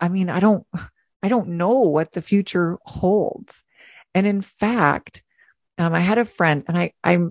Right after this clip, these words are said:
we tried to work out getting him on the show. I'm gonna see if we can do that again. Who,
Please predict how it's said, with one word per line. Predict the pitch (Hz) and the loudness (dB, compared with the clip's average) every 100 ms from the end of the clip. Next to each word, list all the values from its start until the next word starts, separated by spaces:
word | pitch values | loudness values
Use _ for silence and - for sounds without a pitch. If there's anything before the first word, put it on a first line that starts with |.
| - | -2
we | 190 208 | -2 0
tried | - 285 | 0 -2
to | 233 | 2
work | 180 180 190 | 2 2 2
out | 165 156 | 0 0
getting | - 175 | -2 0
him | 175 170 | 0 0
on | 151 147 | 0 -2
the | |
show. | 156 160 139 | -2 0 0
I'm | 131 | 0
gonna | 151 147 | -2 -6
see | 135 160 | -2 0
if | 143 | 0
we | 151 | 0
can | - 139 | -2 -2
do | 151 | 0
that | 151 139 | 0 0
again. | 143 151 139 131 - _ _ _ _ _ _ _ - 175 | -2 -2 -2 -4 -10 _ _ _ _ _ _ _ -8 0
Who, | 180 160 | 2 2